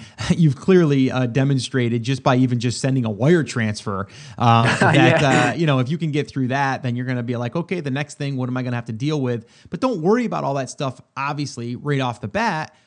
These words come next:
Speaker 1: but just kinda deal with it as it, as it comes. Um, so, okay, let's, we're gonna wrap up, but what I wanted to do again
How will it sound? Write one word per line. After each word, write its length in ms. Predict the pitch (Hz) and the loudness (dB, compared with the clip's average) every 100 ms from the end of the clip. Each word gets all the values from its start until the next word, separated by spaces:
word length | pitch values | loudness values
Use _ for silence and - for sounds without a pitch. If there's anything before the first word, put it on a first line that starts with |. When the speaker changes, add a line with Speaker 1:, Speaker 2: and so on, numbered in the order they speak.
| - | -12
Speaker 1:
but 180 | 139 147 | -12 -10
just 180 | 160 | -12
kinda 180 | - 165 | -10 -10
deal 420 | 120 135 147 147 | -8 -4 0 0
with 160 | 135 127 | -2 -4
it 100 | 123 | -6
as 320 | 90 120 113 | -6 -6 -6
it, 160 | 110 - - | -8 -14 -8
as 220 | 113 101 | -6 -6
it 100 | - | -10
comes. 480 | - 113 95 82 - _ _ - - | -10 -8 -8 -12 -20 _ _ -10 -2
Um, 240 | 180 - - | -2 -2 -6
so, 300 | - 214 220 | 0 0 0
okay, 240 | 202 175 | -2 -2
let's, 320 | 160 214 - - | 0 -2 -4 -10
we're 120 | 175 175 | -6 -2
gonna 160 | 240 | 0
wrap 280 | 185 170 165 | 2 2 2
up, 360 | 147 107 - - | 0 0 -4 -2
but 220 | 156 160 | -2 -2
what 120 | 160 | -4
I 60 | 147 | -4
wanted 340 | 165 220 220 | -4 -4 -2
to 100 | 175 | -4
do 360 | 135 143 139 135 | 0 2 2 0
again 560 | 127 143 135 127 120 | -2 0 0 0 -4